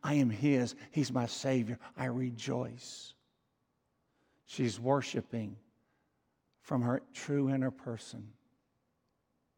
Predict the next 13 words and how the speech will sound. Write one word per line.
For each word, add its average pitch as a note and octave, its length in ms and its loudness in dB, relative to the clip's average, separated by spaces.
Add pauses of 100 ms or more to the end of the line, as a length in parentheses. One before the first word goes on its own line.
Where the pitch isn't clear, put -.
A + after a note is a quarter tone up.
(380)
But C#3 180 2
what C#3+ 160 4
about C3+ 320 2
truth? - 540 -8 (1800)
Well, C3 100 4
you D3+ 160 6
could C#3 180 0
say D#3+ 300 4
that B2+ 160 4
her B2+ 120 2
song D3 400 0
is G#2 140 -4
true, B2 540 -4